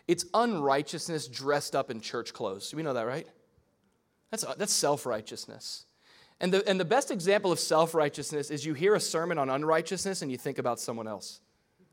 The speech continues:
You apply, you go, "They need to hear this." Amen. Hallelujah. Glory to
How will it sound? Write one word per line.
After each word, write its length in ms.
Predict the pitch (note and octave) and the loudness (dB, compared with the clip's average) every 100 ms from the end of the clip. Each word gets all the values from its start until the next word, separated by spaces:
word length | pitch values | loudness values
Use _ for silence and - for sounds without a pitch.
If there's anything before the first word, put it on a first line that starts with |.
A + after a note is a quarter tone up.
| _ _ _ _ _ _ _ _ _ - | _ _ _ _ _ _ _ _ _ 2
You 100 | F3 | 2
apply, 320 | - E3 D#3 | 4 4 4
you 80 | E3+ | 2
go, 80 | C#3+ | 0
"They 180 | C#3+ D#3 | 2 0
need 140 | B2+ | -2
to 80 | G#2 | -8
hear 320 | - A2 A2 | -10 -10 -10
this." 600 | G2 G2 F2+ - - - - | -10 -10 -8 -8 -8 -12 -14
Amen. 640 | C#3 B2+ F2+ F#2+ G#2 G#2 | -14 -12 -12 -12 -12 -14
Hallelujah. 720 | F#2+ C3 F#2+ F#2 G2 G#2 F#2 F2+ _ _ _ _ _ | -14 -14 -12 -12 -12 -10 -12 -16 _ _ _ _ _
Glory 340 | _ B2 B2 | _ -12 -10
to 80 | A#2 | -10